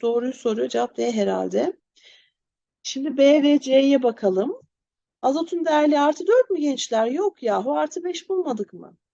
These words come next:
Tamam. Azot indirgen midir? Azot beşten artı ikiye indirgeniyor. Ona yükseltgen derler. Şurası yanlış. Azot elektron veriyor mu, alıyor mu H N O üçteki?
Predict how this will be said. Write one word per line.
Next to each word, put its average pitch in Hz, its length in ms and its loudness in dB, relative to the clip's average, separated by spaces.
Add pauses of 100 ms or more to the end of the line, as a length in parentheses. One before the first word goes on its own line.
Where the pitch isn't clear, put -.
(600)
Tamam. 190 460 -10 (960)
Azot 339 320 4
indirgen 311 540 2
midir? 285 400 4
Azot 330 380 -2
beşten 302 640 2 (920)
artı 294 360 0
ikiye 311 800 0
indirgeniyor. 254 1160 4
Ona 269 300 0
yükseltgen 254 840 0
derler. 196 580 -2
Şurası 202 380 -10
yanlış. 175 840 -6 (1080)
Azot 285 340 4
elektron 330 580 2
veriyor 302 280 4
mu, 330 120 0
alıyor 302 320 2
mu 285 360 0
H 233 240 -4
N 220 80 -2
O 202 100 -2
üçteki? 285 580 -4